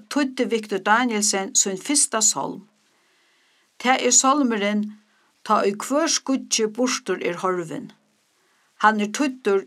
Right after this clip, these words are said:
úr enskum. Í nítjan hundrað og tjúgu gav Viktor Danielsen fyrstu sálmabókina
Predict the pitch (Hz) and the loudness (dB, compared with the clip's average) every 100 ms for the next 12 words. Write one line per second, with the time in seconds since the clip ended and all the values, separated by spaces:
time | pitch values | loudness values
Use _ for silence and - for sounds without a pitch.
0 | - 202 - - - - - - - _ | 0 0 0 0 2 2 -2 -18 -20 _
1 | _ _ _ _ _ _ _ _ _ _ | _ _ _ _ _ _ _ _ _ _
2 | _ _ _ _ _ - 254 247 330 320 | _ _ _ _ _ 0 2 4 2 2
3 | 269 269 254 247 - 349 311 220 226 - | 2 2 0 0 0 2 2 0 0 -4
4 | - 220 214 247 214 202 226 269 240 208 | 0 2 2 0 -2 0 2 2 2 0
5 | 202 190 - 320 - 269 - 247 262 233 | -2 -4 -4 -2 0 2 0 2 0 0
6 | 202 196 190 202 | 0 -2 0 -2